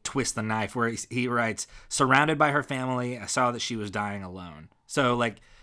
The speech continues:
the, the thing about death, the, the, the cruel thing about death is, no matter how many other people are around you, y-, you,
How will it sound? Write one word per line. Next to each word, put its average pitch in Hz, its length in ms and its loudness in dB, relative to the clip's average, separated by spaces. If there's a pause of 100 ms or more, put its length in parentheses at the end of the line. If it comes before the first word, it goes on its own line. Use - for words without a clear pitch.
(500)
the, 139 180 -6
the 135 160 0
thing 160 180 2
about 139 240 2
death, 117 400 -2
the, 139 260 -4
the, 139 260 -8
the 147 140 -4
cruel 160 320 0
thing 143 180 -2
about 117 200 -2
death 113 260 -6
is, 104 400 -8 (220)
no 131 160 -2
matter 135 240 0
how 131 160 0
many 127 280 -6
other 117 220 -8
people 113 240 -10
are 104 100 -10
around 104 260 -8
you, 92 200 -12 (560)
y-, 120 80 -20 (100)
you, 123 240 -14